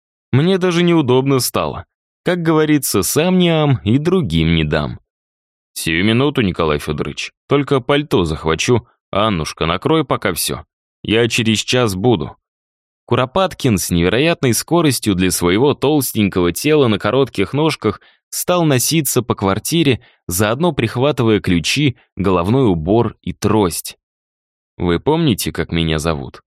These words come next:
спросил я, когда мы оказались уже на улице. "Конечно, Николай Федорович, я помню всех своих клиентов, но не всем позволяю отвлекать себя в нерабочее время. Только самым щедрым",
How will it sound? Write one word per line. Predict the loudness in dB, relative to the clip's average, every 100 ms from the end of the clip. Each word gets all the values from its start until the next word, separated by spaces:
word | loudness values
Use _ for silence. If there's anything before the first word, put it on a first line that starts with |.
| _ _ _
спросил | -6 -4 -2 2 2
я, | 2 0
когда | -2 0 0
мы | 2
оказались | 0 -2 0 0 0 -4
уже | -8 -2 0
на | 2
улице. | 2 2 -2 -6 -12 -12 -18 _ _ _ _ _ _
"Конечно, | -2 0 0 0 -2
Николай | -2 0 -2
Федорович, | -2 -4 -4 -6 -12 -14 _ _
я | -4 -2
помню | 0 0 2 0
всех | 0 0 0
своих | 2 0 0
клиентов, | 0 0 2 0 -4 -14 -18 _ _ _ -4
но | 0
не | 2 0
всем | 0 -2 0
позволяю | 0 0 2 2 2
отвлекать | 2 0 0 0 0 0
себя | -2 0 0
в | 2
нерабочее | 0 0 0 0 0 -2
время. | 0 -2 -4 -6 -14 _ _ _ _ _
Только | -4 -2 -2
самым | 0 2 2 2
щедрым", | 0 0 0 -2 -8